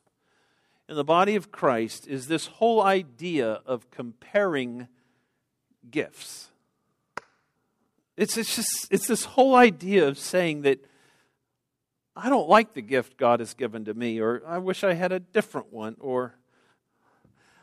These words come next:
I want to be more noticed and more recognized. The verse is saying, "Don't elevate yourself and don't put yourself down." Both. Be sensible. Understand his calling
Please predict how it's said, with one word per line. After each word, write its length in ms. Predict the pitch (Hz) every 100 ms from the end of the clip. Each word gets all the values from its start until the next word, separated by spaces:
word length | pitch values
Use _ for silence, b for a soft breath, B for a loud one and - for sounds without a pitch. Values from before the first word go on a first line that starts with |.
| _
I 80 | 170
want 140 | 196 214
to 40 |
be 160 | 185 175
more 200 | 160 156
noticed 640 | 151 165 143 87 - -
and 80 | 139
more 220 | 135 131
recognized. 960 | 135 139 - 92 87 78 67 - _ 127 127 _ _ _ _ _ _ _ _ -
The 100 | 165
verse 480 | 143 220 247 -
is 100 | 170
saying, 380 | - 180 147 135 120
"Don't 300 | 214 233 240 196
elevate 440 | 202 165 135 -
yourself 560 | 123 - 120 113 - _
and 460 | 277 254 185 202 226 _ 139 123
don't 320 | 262 240 -
put 200 | 175 -
yourself 460 | 123 - 113 -
down." 240 | - 208 123 _ _ _ _ _ 175 -
Both. 480 | 320 220 - - _ _ _ -
Be 100 | 226 - -
sensible. 560 | 339 294 - 170 95 - _ _ _ 185
Understand 680 | 196 202 - - 277 262
his 300 | 165 170 - -
calling 520 | - 254 254 269 262